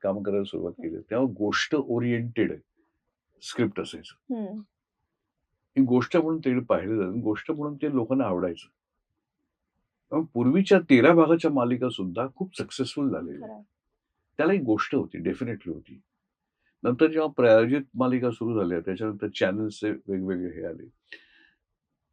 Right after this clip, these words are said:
Speaker 1: त्यांचंही ट्रान्झिशन एवढं झालं की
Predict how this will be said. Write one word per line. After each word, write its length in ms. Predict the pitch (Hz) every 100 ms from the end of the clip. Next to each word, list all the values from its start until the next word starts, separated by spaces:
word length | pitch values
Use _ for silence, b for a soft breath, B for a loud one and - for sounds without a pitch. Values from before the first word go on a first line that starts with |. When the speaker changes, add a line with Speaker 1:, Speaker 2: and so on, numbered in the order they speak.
| _ _ _ _ _ -
Speaker 1:
त्यांचंही 520 | 160 196 214 226 240
ट्रान्झिशन 560 | 214 170 160 175 185 170
एवढं 380 | 117 110 147 165
झालं 280 | 95 82 - _ _ _ _ _ _ _ _ _ _ -
की 240 | 196 175